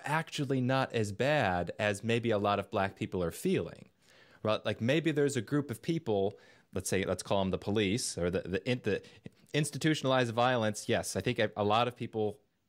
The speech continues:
can agree that there is genuine bad intentions there, even sometimes. But when we have conversations about race and we say things like this, we have conversations in,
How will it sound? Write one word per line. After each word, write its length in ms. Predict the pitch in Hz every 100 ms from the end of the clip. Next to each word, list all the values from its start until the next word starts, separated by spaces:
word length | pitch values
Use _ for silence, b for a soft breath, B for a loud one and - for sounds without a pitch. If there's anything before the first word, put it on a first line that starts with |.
| _
can 160 | - 98
agree 460 | 85 95 120 131 98
that 160 | 90
there 200 | 107 104
is 140 | 92 90
genuine 800 | - 127 147 151 135 127 120 92
bad 340 | 101 117 131
intentions 600 | 110 - 165 - 92 82
there, 240 | - 80 57
even 240 | 82 -
sometimes. 580 | - - - - - - B B B B _ _ _ -
But 420 | 185 151 87 - -
when 140 | 120 123
we 80 | 127
have 220 | 160 170
conversations 640 | 175 165 151 156 151 135
about 260 | 123 123 -
race 240 | 135 160
and 80 | 110
we 80 | 95
say 320 | - 127 143
things 320 | 139 143 139
like 180 | 139 135
this, 200 | 147 143
we 60 | 95
have 100 | -
conversations 760 | 101 98 - 117 117 110 110
in, 300 | 104 110 101